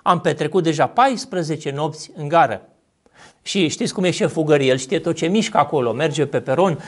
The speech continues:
vine, ve-, în fie-, vede în fiecare zi și noapte cine stă acolo. Și iată, acela timp de, timp de paisprezece nopți nu o văzuse niciodată. Șeful de gară a izbucnit în râs și a zis, „Ei, bine, atunci să fie cincisprezece,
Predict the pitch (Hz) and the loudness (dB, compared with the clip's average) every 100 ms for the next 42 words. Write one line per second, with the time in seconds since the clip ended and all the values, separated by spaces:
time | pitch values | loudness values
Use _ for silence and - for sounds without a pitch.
0 | - - 127 180 151 123 160 185 135 156 | -18 -6 0 2 2 0 0 0 -2 -2
1 | 147 147 156 160 175 165 139 131 156 147 | -2 -2 0 0 0 2 2 2 -2 -2
2 | 165 175 165 - 147 - 160 - 147 104 | 0 0 -2 -4 -4 2 2 4 -2 -2
3 | - - - - 220 185 180 214 - 190 | -8 -20 -4 2 4 2 2 2 2 -2
4 | 180 165 165 - - 214 196 180 - 220 | 2 0 0 -20 -6 -2 2 2 4 2
5 | 254 - 185 170 165 160 220 226 - 190 | 2 -2 -2 -2 -2 0 0 -2 -6 -6
6 | 202 247 196 208 208 208 202 196 190 185 | -2 0 0 0 -2 -4 -4 -2 0 0
7 | 139 - - _ _ _ _ _ _ _ | 0 -6 -14 _ _ _ _ _ _ _
8 | - - - - _ _ _ _ _ _ | -20 -20 -20 -20 _ _ _ _ _ _
9 | _ - - 277 220 180 196 247 226 185 | _ -2 2 4 6 6 6 6 6 4
10 | 185 220 302 262 233 269 - 165 160 165 | 0 -2 0 0 0 2 2 2 2 -2
11 | - - _ 262 302 190 277 294 240 247 | -4 -14 _ 0 2 0 0 2 0 0
12 | 208 220 254 220 220 302 226 - 123 - | -4 -4 0 -2 -2 -4 -4 -4 -4 -6